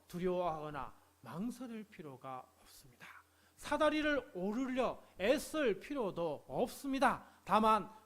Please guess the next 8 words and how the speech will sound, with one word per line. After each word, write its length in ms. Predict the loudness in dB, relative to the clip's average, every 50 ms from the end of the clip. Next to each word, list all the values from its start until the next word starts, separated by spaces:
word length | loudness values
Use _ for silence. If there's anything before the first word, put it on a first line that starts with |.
| _ _
감사함으로 1000 | -10 -4 -2 -2 0 0 -2 -2 -2 -2 -2 -2 -2 -2 -2 -4 -4 -6 -10 _ -8
식탁 580 | -8 -8 -8 -8 _ 2 2 2 2 0 -4
앞에 380 | -6 -6 -4 -2 -2 -2 0 0
나아가 520 | 0 2 4 4 4 4 2 0 -2 -2 -4
앉아서 920 | -2 0 2 2 2 4 2 2 2 2 2 2 2 2 -2 -8 -20 -16 _
먹고 640 | -2 -2 -2 -2 -2 -8 -12 -10 -8 -8 -10 -12 _ _ _
마시면 920 | -10 -6 -4 -4 -4 -4 -8 -8 -10 -10 -10 -10 -10 -10 -12 -12 -16 -16
됩니다. 340 | _ -18 -18 -18 -16 -16 -16